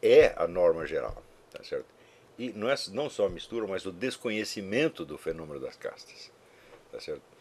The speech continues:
Então, este, é, este assunto, quem me chamou a atenção para esse assunto foi o meu falecido amigo, o doutor Ronald Ferdinand César Müller. Isso aí faz muito tempo atrás.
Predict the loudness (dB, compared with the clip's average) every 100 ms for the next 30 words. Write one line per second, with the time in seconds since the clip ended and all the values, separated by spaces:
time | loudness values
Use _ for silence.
0 | -20 -20 -20 -20 -20 -20 -20 _ -16 -14
1 | 2 4 4 0 -2 -2 -8 -6 2 4
2 | 4 2 0 -4 -6 -6 -6 -4 2 2
3 | 4 -2 -4 -4 -4 -4 0 -2 -2 -10
4 | -10 -10 -6 -4 -4 -6 -12 -8 -6 -4
5 | -6 -6 -6 -4 -6 -6 -8 -8 -6 -4
6 | -4 -4 -8 -10 -14 -12 -8 -6 -6 -8
7 | -4 -2 -4 -6 -6 -4 -2 -2 -6 -8
8 | -10 -8 -8 -12 -12 -10 -4 -4 -2 -4
9 | -4